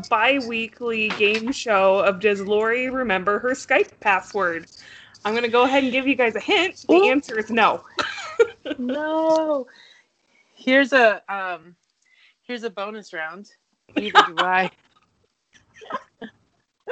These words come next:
Speaker 2: But luckily, it's just still signed in. So
Speaker 1: Mm.
Speaker 2: if this was,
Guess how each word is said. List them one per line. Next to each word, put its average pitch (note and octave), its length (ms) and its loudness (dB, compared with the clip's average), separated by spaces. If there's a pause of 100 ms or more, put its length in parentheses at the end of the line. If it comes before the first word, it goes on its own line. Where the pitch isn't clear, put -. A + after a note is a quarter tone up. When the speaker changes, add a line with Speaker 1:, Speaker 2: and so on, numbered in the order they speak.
(960)
Speaker 2:
But G#3+ 220 4
luckily, G#3+ 460 4
it's F#3 220 -8
just F#3+ 220 -6
still F3+ 200 -8
signed F3 300 -8
in. F3 280 -8
So D#3+ 440 -8
Speaker 1:
Mm. G4 600 -8
Speaker 2:
if F3 180 -4
this G#3+ 200 0
was, G#3 200 -2